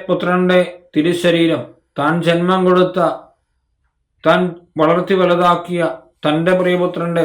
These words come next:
തിരുശരീരം കല്ലറയിൽ സംസ്കരിക്കുന്നത് കാണേണ്ടി വരുന്ന ഒരമ്മയുടെ വേദന. പ്രിയപ്പെട്ടവരെ, ഈ ഏഴ് വ്യാകുലങ്ങളാണ് അമ്മയുടെ വിമല ഹൃദയത്തിൽ വാളായി നാം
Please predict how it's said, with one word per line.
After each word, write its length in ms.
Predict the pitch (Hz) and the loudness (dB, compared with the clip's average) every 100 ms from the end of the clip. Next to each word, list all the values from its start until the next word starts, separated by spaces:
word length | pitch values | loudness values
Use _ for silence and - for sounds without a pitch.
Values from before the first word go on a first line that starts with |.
| 147 | -2
തിരുശരീരം 580 | 156 165 170 165 160 147 - - _ _ - | -4 -2 -2 0 0 -2 -6 -18 _ _ -2
കല്ലറയിൽ 520 | 160 170 180 185 180 170 - | 0 2 2 2 0 -4 -8
സംസ്കരിക്കുന്നത് 920 | 151 156 170 - 185 175 170 165 160 147 - | -4 -2 -4 -6 -6 -4 -4 -2 -2 -2 -2
കാണേണ്ടി 420 | 151 165 170 175 | -2 -2 -2 0
വരുന്ന 280 | 170 151 147 131 - | 0 0 -2 -6 -6
ഒരമ്മയുടെ 600 | 135 127 139 147 143 127 - - - | -4 -2 0 0 0 -2 -8 -16 -10
വേദന. 280 | 120 120 120 98 - _ _ _ _ _ _ _ - | -6 -6 -6 -12 -18 _ _ _ _ _ _ _ -2
പ്രിയപ്പെട്ടവരെ, 480 | 156 165 175 180 175 175 - _ _ - | 0 2 2 2 0 -6 -18 _ _ -4
ഈ 20 | 180 190 | 0 2
ഏഴ് 160 | 202 208 208 | 4 2 2
വ്യാകുലങ്ങളാണ് 840 | 190 190 202 214 214 208 147 120 - - | 2 2 4 2 4 2 0 -2 -8 -10
അമ്മയുടെ 360 | 147 165 170 170 165 - _ - | -4 0 2 2 2 -4 _ -6
വിമല 220 | 151 175 170 | -4 -2 0
ഹൃദയത്തിൽ 500 | 180 180 180 170 180 170 - _ _ - 139 | 0 0 0 -2 -4 -6 -10 _ _ -8 -2
വാളായി 520 | 156 175 185 180 180 175 156 | 0 2 2 2 2 -4 -6
നാം 140 | 156 | -4